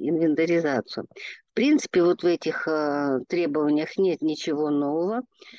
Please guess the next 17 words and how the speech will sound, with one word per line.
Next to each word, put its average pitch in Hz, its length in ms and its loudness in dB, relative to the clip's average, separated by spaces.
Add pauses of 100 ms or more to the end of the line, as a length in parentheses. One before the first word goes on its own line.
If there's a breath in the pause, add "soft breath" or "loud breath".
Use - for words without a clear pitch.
(180 loud breath)
Э, 156 360 -6
они 196 240 2
даже 185 300 0
немножко 185 460 0
более 165 440 -2
смягчены, 156 680 -2
потому 202 420 0
что 185 220 -8 (340 loud breath)
инвентаризация, 180 960 0
которая 165 420 -4
должна 160 380 -2
проводиться 156 760 -4 (320 loud breath)
при 190 240 2
смене 170 420 4
материально 156 600 0
ответственных 165 520 -2
лиц, 247 340 -4